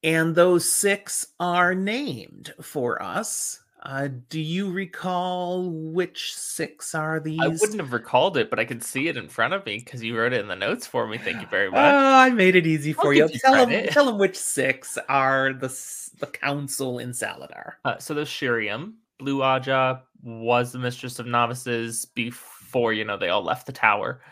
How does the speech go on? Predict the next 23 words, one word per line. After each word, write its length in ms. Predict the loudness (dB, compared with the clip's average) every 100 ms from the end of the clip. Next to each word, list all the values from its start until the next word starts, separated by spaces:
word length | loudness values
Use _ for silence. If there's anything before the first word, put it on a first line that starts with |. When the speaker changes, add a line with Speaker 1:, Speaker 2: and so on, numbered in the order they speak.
| -20 _ -16
Speaker 1:
Mm-hmm. 180 | -10 -4
Speaker 2:
Um, 580 | 2 4 4 0 -8 -20 _ _ _ _ -8
Carolinia, 800 | -4 -2 -2 -4 -2 -2 -2 -8 _ _ _
she's 300 | -14 -10 -10
a 40 | -8
white 300 | 0 0 2
Aes 280 | 0 -2 -4
Sedai. 640 | -2 2 2 0 -4 -8 _ _
Morvi-, 580 | -2 2 2 0 -2 -4 -4
Morvrin? 800 | -2 0 0 0 0 0 -2 -10 _ _ -6
Speaker 1:
Morvrin. 500 | -2 0 0 -6 -6 -4
Speaker 2:
There's 180 | -4
so 220 | -2 0 0
many 180 | 0
R's 320 | 0 0 0 -2
in 80 |
that 160 | -2 -2
word. 280 | -2 -4 -6 _ _
Speaker 1:
<laughs> 80 | -10 -8 -8 -8 -12 -18 _ -6
Speaker 2:
Um, 280 | 0 0 0
she's 220 | -8 -18 -2
brown. 500 | 2 4 2 -4 -10 _ -20 -20 -20 _ _ -2
Anaya, 520 | 2 4 2 -2